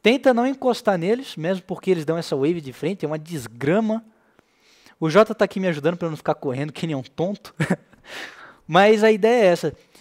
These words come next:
É, se vocês ficarem percorrendo aqui mais pro sul,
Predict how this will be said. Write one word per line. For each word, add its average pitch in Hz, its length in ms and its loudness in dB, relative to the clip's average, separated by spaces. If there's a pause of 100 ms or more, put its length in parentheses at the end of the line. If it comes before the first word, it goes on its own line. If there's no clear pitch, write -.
(160)
É, 185 180 6
se 208 100 -6
vocês 233 280 -2
ficarem 196 420 0
percorrendo 160 640 -2
aqui 156 120 -8
mais 175 200 -6
pro 160 200 -12
sul, 208 400 -6